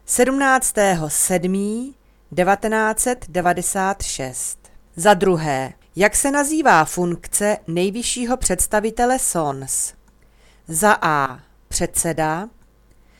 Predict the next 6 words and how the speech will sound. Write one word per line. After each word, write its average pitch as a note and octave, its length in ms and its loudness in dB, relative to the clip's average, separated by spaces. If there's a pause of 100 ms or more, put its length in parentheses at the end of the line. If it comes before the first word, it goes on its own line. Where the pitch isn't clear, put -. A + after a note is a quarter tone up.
(220)
za F#3+ 260 2
B C#3 500 -2
ředitel, E3 840 -4 (720)
za E3+ 200 0
C A3 500 2 (140)
prezident. B2+ 840 -6